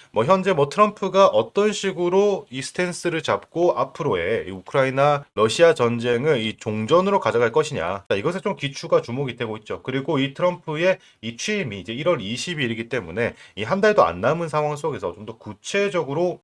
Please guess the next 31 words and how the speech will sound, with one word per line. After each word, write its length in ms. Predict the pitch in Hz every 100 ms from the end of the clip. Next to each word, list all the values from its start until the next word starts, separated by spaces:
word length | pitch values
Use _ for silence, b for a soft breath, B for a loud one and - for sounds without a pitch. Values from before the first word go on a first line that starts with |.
| _
이런 160 | 139 135
내용들이 400 | 98 135 165 165
나올 200 | 87 92
가능성이 340 | 85 90 90
큽니다. 340 | - 117 76 73
하지만 220 | 135 151
우리가 240 | 113 196
조금 380 | 202 180 - 190
더 160 | 190 185
이 220 | 117 120
유추할 400 | 107 117 208 214
수 120 | 214
있는 140 | 127 156
것은 340 | 95 - 139 b b -
뭐 160 | 113
트럼프 300 | - 214 214
일기 300 | 180 214 233
때도 220 | 233 208 151
그랬지만요. 580 | 123 131 98 80 117
이 80 | 101
트럼프 320 | - 190 196
같은 280 | 190 160 160
경우는 260 | 139 107 110
어떤 280 | 87 131 135
채널을 500 | - 202 226 220 208
통해서 640 | 180 165 160 180 185 185
이 60 | 117
간접적으로 1160 | - 107 117 208 208 160 151 147 92 95 82 -
이 160 | 101 -
각각의 440 | - 98 131 127 131
국가들과 920 | - - 123 113 95 92 143 160